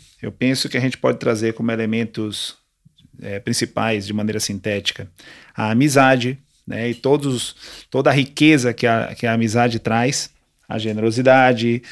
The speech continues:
a inteligência aplicada aos demais, o, o sacrifício, um pouco também sobre como lidar com a dualidade, né, o que que a gente vai utilizar nesses momentos de provas, de decisão, como encontrar esses nossos elementos internos,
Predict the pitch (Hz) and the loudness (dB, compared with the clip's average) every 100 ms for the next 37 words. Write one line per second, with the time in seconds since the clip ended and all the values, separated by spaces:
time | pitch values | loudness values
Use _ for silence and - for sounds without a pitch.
0 | - - - 117 110 117 113 123 127 113 | -20 -20 -6 -2 2 2 4 4 4 2
1 | - 107 120 117 117 104 107 104 120 131 | -2 -2 2 2 2 0 -2 -2 0 2
2 | 127 113 107 110 107 - 110 120 - 113 | 2 0 0 -4 -4 -4 -2 -2 -2 -4
3 | - 131 127 - 127 123 - - _ _ | -2 -2 -2 -4 -6 -8 -14 -20 _ _
4 | _ 123 117 135 - 131 123 131 - 123 | _ -6 0 0 2 0 2 0 0 -2
5 | 123 - 139 135 127 127 127 120 101 _ | -2 -2 0 0 0 2 2 0 -6 _
6 | - 131 127 131 120 131 127 127 135 135 | 0 2 4 4 4 4 4 4 4 4
7 | 120 123 - - 117 123 131 135 131 123 | 0 -8 -12 -8 -4 -2 0 0 0 2
8 | 131 127 - 123 113 110 123 117 113 - | 2 2 0 0 0 0 0 0 -2 -4
9 | 120 117 117 120 113 - 101 - - - | -2 -2 0 -2 -2 -8 -12 -12 -18 -20
10 | _ - 104 - 117 123 120 113 104 107 | _ -10 -8 -2 2 4 4 2 -2 -2
11 | 110 104 123 110 107 127 123 127 - _ | -2 -2 -2 -2 0 2 2 0 -8 _
12 | _ _ - - _ _ _ - 135 139 | _ _ -20 -20 _ _ _ -4 0 0
13 | 135 139 139 131 139 135 131 123 123 123 | 0 0 -2 -2 2 2 2 0 -2 0
14 | 123 123 123 120 120 120 120 113 - 123 | 0 0 0 0 -2 -2 -4 -6 0 2
15 | 123 127 131 - | 2 0 -4 -6